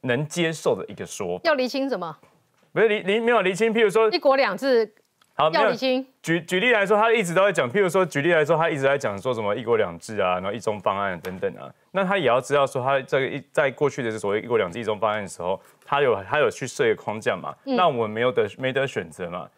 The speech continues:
Speaker 1: 那你没得选择的话，你就是用强迫方式。而且老实说，今天国台办每天都在对台湾的人民或年轻人讲话好了，那你今天军机每天都飞过来，那当然我自然感受不好嘛。你觉得你拳头不断的伸出来，然后告诉大家说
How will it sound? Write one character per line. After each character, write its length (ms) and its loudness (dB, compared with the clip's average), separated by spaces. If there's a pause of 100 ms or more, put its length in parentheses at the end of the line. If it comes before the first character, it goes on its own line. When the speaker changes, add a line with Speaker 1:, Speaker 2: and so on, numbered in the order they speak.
(160)
Speaker 1:
那 120 0
你 60 0
没 160 -2
得 140 2
选 180 -6
择 120 0
的 40 2
话， 100 0
你 140 -8
就 80 -8
是 100 -8
用 220 0
强 220 -4
迫 160 2
方 200 0
式。 120 -6
而 80 2
且 80 2
老 120 2
实 140 -8
说， 180 2 (200)
今 100 -4
天 100 0
国 140 2
台 140 0
办 120 0
每 140 -8
天 140 -6
都 100 2
在 80 2
对 140 0
台 120 -2
湾 220 0
的 180 0 (120)
人 180 2
民 160 -2
或 100 2
年 160 -2
轻 140 -6
人 80 -4
讲 160 -4
话 160 -2
好 140 -8
了， 100 -10 (220)
那 100 -2
你 140 -2
今 120 -2
天 140 0
军 160 -6
机 100 -6
每 140 -8
天 100 -10
都 140 0
飞 220 -2
过 200 0
来， 80 -4 (200)
那 100 2
当 160 2
然 80 2
我 80 -2
自 160 -8
然 320 0
感 160 -2
受 160 0
不 160 -4
好 220 -4
嘛。 120 -12 (280)
你 100 -6
觉 120 2
得 80 4
你 240 -2
拳 240 0
头 140 2
不 140 -4
断 120 2
的 120 0
伸 200 0
出 200 -2
来， 200 2 (200)
然 100 0
后 60 0
告 80 2
诉 100 -4
大 100 0
家 140 4
说 80 0